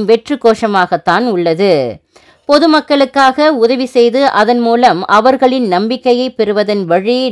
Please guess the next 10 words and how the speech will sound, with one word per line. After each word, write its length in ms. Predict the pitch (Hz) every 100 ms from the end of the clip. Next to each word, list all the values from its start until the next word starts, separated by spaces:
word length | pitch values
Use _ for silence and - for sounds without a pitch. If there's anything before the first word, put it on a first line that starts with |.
| 175
நாட்டை 340 | 196 240 233 196 220
பிரச்சனையில் 580 | 226 226 277 262 262 202
இருந்து 260 | 208 240 240 240
மீட்பதற்கான 720 | 208 220 233 214 202 202 180 165
வலுவை 300 | 170 226 240 220 180
பெறுவதற்கு 560 | 170 170 160 156 254 277 - - _ 220
அரசாங்கம் 560 | 262 277 277 262 269 233
நடவடிக்கை 520 | 196 247 262 240 254 247 175
எடுக்க 240 | 196 220 190
வேண்டும் 320 | 196 208 180